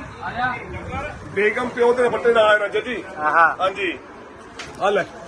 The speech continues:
Speaker 1: ਰੇਸ਼ਮ ਦਾ ਕੰਮ ਹੈ, ਸਾਰਾ ਡਿਫਰੈਂਟ ਡਿਫਰੈਂਟ ਕੰਮ ਕੀਤਾ ਹੋਇਆ ਹੈ।
Speaker 2: ਠੀਕ ਹੈ।
Speaker 1: ਪੰਜ ਮੀਟਰ ਕੱਪੜਾ ਹੈ,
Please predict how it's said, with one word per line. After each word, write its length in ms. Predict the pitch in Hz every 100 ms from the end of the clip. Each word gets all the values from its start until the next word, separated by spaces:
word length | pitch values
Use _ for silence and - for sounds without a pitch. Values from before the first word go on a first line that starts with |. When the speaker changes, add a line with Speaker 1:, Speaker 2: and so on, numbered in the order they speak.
| - - - -
Speaker 1:
ਰੇਸ਼ਮ 440 | 165 202 - 240 240
ਦਾ 100 | 247
ਕੰਮ 340 | 220 214 220
ਹੈ, 160 | 247 240 - - - - - 220 233
ਸਾਰਾ 320 | 190 214 254
ਡਿਫਰੈਂਟ 400 | 214 196 196 233
ਡਿਫਰੈਂਟ 300 | 208 180 226
ਕੰਮ 240 | 208 196 196
ਕੀਤਾ 240 | 196 220
ਹੋਇਆ 220 | 208 202
ਹੈ। 0 | 196 220 - - -
Speaker 2:
ਠੀਕ 180 | 135 143
ਹੈ। 260 | 135 - - - - -
Speaker 1:
ਪੰਜ 220 | 190 202
ਮੀਟਰ 220 | 226 247 220
ਕੱਪੜਾ 320 | 202 220 233
ਹੈ, 260 | 233 -